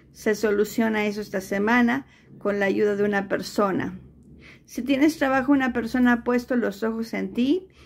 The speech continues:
y le atraes muchísimo a esta persona, mucho, tanto que ve, te ve en el futuro con él o con ella. Pudiera ser una buena pareja para ti. Hay diferencias de edades, pero esta persona es madura y estable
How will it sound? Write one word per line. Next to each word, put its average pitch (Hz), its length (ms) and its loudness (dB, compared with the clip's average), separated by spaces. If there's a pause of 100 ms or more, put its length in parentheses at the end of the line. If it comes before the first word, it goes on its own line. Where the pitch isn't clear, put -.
(240)
y 208 100 -2
le 208 140 4
atraes 233 460 2
muchísimo 226 680 0
a 190 40 0
esta 196 280 -6
persona, 196 480 -2
mucho, 247 680 2 (320)
tanto 269 300 0
que 269 100 -2
ve, 247 160 4
te 233 160 -2
ve 233 120 2
en 233 120 2
el 233 140 0
futuro 220 760 0
con 202 200 -2
él 214 200 2
o 208 80 0
con 208 220 -2
ella. 214 440 0 (380)
Pudiera 247 360 2
ser 247 200 0
una 233 220 4
buena 220 360 0
pareja 196 420 -2
para 196 300 -4
ti. 208 300 -6 (400)
Hay 240 160 4
diferencias 214 640 0
de 196 100 -2
edades, 190 460 0
pero 208 160 -2
esta 220 160 -6
persona 214 360 -4
es 208 60 -4
madura 202 340 0
y 202 120 2
estable 226 680 0